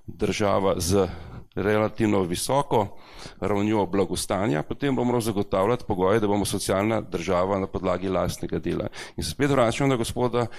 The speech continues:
Brodnjaka, ne, če želimo to doseči, da ne bomo socialna država zaradi kreditov, ampak zaradi lastnega znanja in lastne požrtvovalnosti, potem moramo tudi tako prosvetliti volilno telo, da bo vsake štiri leta na rednih volitvah volilo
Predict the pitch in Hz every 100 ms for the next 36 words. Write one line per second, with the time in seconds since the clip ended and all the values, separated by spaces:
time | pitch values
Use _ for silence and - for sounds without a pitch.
0 | - - 101 127 139 131 110 98 110 -
1 | - - 123 110 123 139 120 104 - -
2 | 120 92 90 - 117 - - 101 92 117
3 | 123 110 101 120 104 104 92 104 98 95
4 | 98 92 - 95 110 110 95 87 98 95
5 | 95 92 98 104 - 123 107 98 - -
6 | - - - - 110 107 107 98 98 98
7 | 98 - 113 104 101 - 98 90 117 131
8 | - 139 - - - 139 156 139 131 123
9 | 143 127 123 135 127 151 147 135 127 131
10 | - 131 123 - - - - 101 110 131
11 | 139 113 101 101 107 139 117 107 101 107
12 | 98 - - - - - 131 120 - 135
13 | 120 117 104 123 131 104 110 123 117 113
14 | 110 131 107 113 123 127 110 104